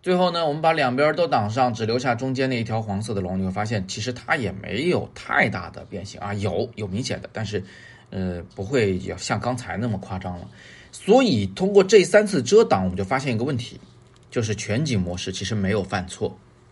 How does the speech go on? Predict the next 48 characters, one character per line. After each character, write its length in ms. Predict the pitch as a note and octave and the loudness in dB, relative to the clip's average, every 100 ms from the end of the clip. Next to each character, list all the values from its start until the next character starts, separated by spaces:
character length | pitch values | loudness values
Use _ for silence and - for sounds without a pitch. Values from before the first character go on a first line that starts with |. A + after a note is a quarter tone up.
| - | -20
它 240 | - B2 C3 | 0 4 4
的 140 | A#2 | 2
左 280 | F#2 G#2 F2+ | -4 -6 -2
半 200 | G#2+ G2+ | 0 0
边 220 | F#2+ A2 | 2 4
的 120 | A2 F#2 | 2 0
透 180 | A2 | -4
视 100 | F#2+ | -4
是 140 | F#2+ F#2 | -4 -6
正 180 | B2+ G#2 | -6 -6
常 220 | - D2+ | -8 -12
的， 100 | - - - - | -14 -18 -14 0
右 200 | C3 G2+ | 2 2
半 160 | F#2 | 0
边 140 | F2+ F2 | -4 -8
透 100 | F2 | -10
视 140 | - | -10
也 320 | E2+ F2 - | -10 -10 -10
是 240 | - C#3+ A#2+ | -6 -2 -2
正 180 | F#2 | -4
常 240 | - D#2 - | -8 -14 -12
的， 120 | - - - - | -14 -16 -20 -12
是 240 | - B3 G#3+ | 0 4 6
因 140 | A3 | 6
为 80 | A3+ | 6
我 180 | F#3+ G#2 | 6 6
们 100 | C3+ | 4
的 80 | C#3 | 2
观 360 | E3 F3+ G3 | 4 4 6
赏 260 | F#3+ A#2 D#3+ | 2 0 0
角 180 | A2+ F#2+ | -2 -2
度 220 | A2+ A#2 | -4 -6
实 540 | - - A2+ D3 A3 A3 | -8 -8 -2 4 4 4
在 340 | A#3 G3 B2 | 2 4 2
太 420 | B2 - A3 C3 | 0 0 4 4
广， 500 | G2 - D#2+ - - - - - - - - | 0 -4 -4 -6 -14 -16 -20 -20 -20 -20 -6
所 160 | F3 | 0
以 20 | G3 | 4
它 100 | G3+ | 4
只 360 | G3 A#2 G#2+ F#2 | 2 -2 0 0
得 300 | G2+ A2+ F3 | 4 6 6
拼 420 | - - C3 B2+ | 4 -2 0 0
接 220 | A#2 A#2+ | 2 2
为 300 | G2+ F#2+ F#2+ | 2 -2 -4
这 180 | F#2 C3+ | -2 0
样 180 | A#2 G2 | 2 0
一 120 | F#2 | -2
个 260 | G2+ F2 | -2 -4